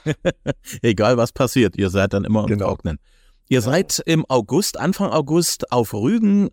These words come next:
Speaker 1: in Selin.
Speaker 2: Ja.
Speaker 3: Genau.
Speaker 1: Ich schätze, auch da werden eine Menge Sachsen, äh, einfach mal vorbeischneiden und sagen, „Mensch,
Speaker 2: Ja,
Speaker 1: Silly,
Speaker 2: <laughs> gerade erst gehört.
Speaker 1: im Urlaub
Speaker 2: Ja.
Speaker 1: sehe ich, sehe ich meine, meine Band, die ich gerne mag.“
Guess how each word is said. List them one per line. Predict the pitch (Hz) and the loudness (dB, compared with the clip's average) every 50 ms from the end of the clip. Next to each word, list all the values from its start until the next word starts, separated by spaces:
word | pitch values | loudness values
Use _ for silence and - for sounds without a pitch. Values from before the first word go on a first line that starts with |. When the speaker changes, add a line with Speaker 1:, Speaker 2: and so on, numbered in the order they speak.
| _ _ _ _ _ _ _ _ _ | _ _ _ _ _ _ _ _ _
Speaker 1:
in | 139 147 160 156 | 0 2 2 2
Selin. | 123 107 131 139 165 214 254 254 180 147 - _ _ _ _ - _ _ _ _ _ _ _ _ _ _ _ _ _ _ - - _ _ _ _ | 4 4 2 2 4 4 4 4 2 0 -4 _ _ _ _ -20 _ _ _ _ _ _ _ _ _ _ _ _ _ _ -20 -20 _ _ _ _
Speaker 2:
Ja. | - - - 92 87 | -6 -2 -2 0 0
Speaker 3:
Genau. | 185 180 - 113 110 - - _ _ _ _ | 0 0 0 0 -2 -4 -8 _ _ _ _
Speaker 1:
Ich | - 131 127 - - | -4 -2 -2 -2 0
schätze, | - 151 156 - - - | 0 -2 0 0 -2 -2
auch | - 151 - | -2 -4 -2
da | - 123 120 151 170 | -2 -2 -2 0 0
werden | 185 170 170 175 170 | 0 2 2 2 2
eine | 160 151 | 2 2
Menge | 135 123 139 180 180 | 2 2 2 2 0
Sachsen, | 151 131 139 139 - - - 190 175 170 170 165 - | 0 0 0 -2 -2 -4 -2 -2 0 0 -2 -4 -4
äh, | - 76 - - | -6 -8 -6 -4
einfach | - 139 151 - 170 156 | -2 -2 0 0 2 2
mal | 156 147 139 | 2 2 0
vorbeischneiden | - - 139 113 123 117 139 156 - - 160 156 156 151 147 | 0 0 0 0 0 0 0 -2 -2 -2 0 0 0 0 -2
und | 143 | -2
sagen, | 135 147 151 156 165 | 0 0 0 0 2
„Mensch, | 214 254 269 277 277 269 269 262 - - - _ _ _ _ _ _ _ _ | 2 2 2 2 2 2 0 -2 -4 -6 -12 _ _ _ _ _ _ _ _
Speaker 2:
Ja, | - 117 120 151 165 - | -2 0 2 2 0 0
Speaker 1:
Silly, | - - - 214 202 202 220 220 | -4 -2 2 2 4 4 4 4
Speaker 2:
<laughs> | 214 190 117 | 4 2 0
gerade | - 139 143 170 196 | 0 2 2 2 2
erst | 180 254 247 - | 2 0 0 2
gehört. | 202 180 165 180 190 196 180 - _ - - 202 - - _ - 160 156 | 2 2 2 2 0 -2 -4 -8 _ -10 -8 -8 -8 -8 _ -4 0 0
Speaker 1:
im | 170 170 160 170 | 0 0 0 -2
Urlaub | 185 208 240 247 233 214 220 233 220 196 - _ _ _ - - - - _ _ _ _ _ _ _ _ _ - | 0 0 2 2 4 4 4 4 2 0 -2 _ _ _ -20 -20 -20 -20 _ _ _ _ _ _ _ _ _ -12
Speaker 2:
Ja. | - 110 | -10 -4
Speaker 1:
sehe | 117 139 185 196 | 0 2 2 2
ich, | - 175 170 151 - - | 2 0 -4 -4 -4 -6
sehe | 143 135 147 165 - | -2 2 2 2 2
ich | - 160 151 | 2 -2 0
meine, | 143 139 139 139 139 135 135 - | 0 2 2 4 2 2 0 0
meine | 123 123 131 131 135 120 | 0 2 2 2 2 2
Band, | 113 131 123 117 - | 2 2 0 0 0
die | 113 98 | -4 -4
ich | 117 - - | -4 -2 0
gerne | 107 98 101 104 101 | 0 0 0 0 -2
mag.“ | 92 82 73 71 - - | -2 -4 -4 -8 -10 -16